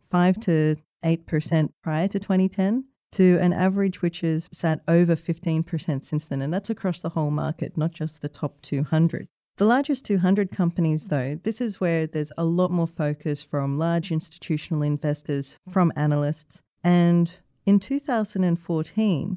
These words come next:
the Australian Council of Superannuation Investors, which is a super fund grouping, this is where we have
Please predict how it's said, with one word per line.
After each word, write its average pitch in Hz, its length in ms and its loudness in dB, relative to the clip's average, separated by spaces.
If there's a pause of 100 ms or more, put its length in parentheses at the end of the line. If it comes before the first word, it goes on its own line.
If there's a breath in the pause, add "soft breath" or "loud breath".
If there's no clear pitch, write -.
(140)
the 190 320 2
Australian 226 500 0
Council 185 480 0
of 156 160 -4
Superannuation 165 760 -2
Investors, 156 600 -6
which - 160 -4
is 170 100 -2
a 170 40 -4
super 202 360 -6
fund 170 340 0
grouping, 156 560 -2
this 175 220 -8
is 175 160 -4
where 156 160 -2
we 156 80 -2
have 156 360 -2